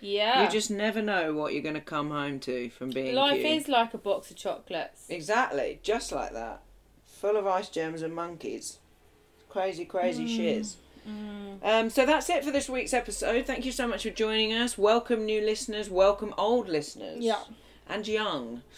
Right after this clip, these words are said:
Speaker 2: Um,
Speaker 1: Not young, we don't like you.
Speaker 2: No, it makes us feel old. Um, yeah, so if you would like to, uh, speak to, if you would like to get in touch with us, <clears throat> excuse me,
Speaker 1: Oof.
Speaker 2: on social media, then you can by finding us on Twitter and Instagram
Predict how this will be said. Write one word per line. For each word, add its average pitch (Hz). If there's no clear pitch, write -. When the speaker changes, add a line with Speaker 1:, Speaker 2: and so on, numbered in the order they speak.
Speaker 2:
Um, 190
Speaker 1:
Not 208
young, 190
we 196
don't 196
like 180
you. 180
Speaker 2:
No, 143
it 151
makes 156
us 151
feel 123
old. 117
Um, 185
yeah, 233
so 254
if 220
you 262
would 254
like 254
to, 220
uh, 190
speak 240
to, -
if 220
you 240
would 226
like 240
to -
get -
in 196
touch -
with 208
us, -
<clears throat> -
excuse 269
me, 147
Speaker 1:
Oof. -
Speaker 2:
on 208
social 233
media, 226
then 190
you 185
can 214
by 160
finding 196
us 170
on 165
Twitter 214
and 185
Instagram 175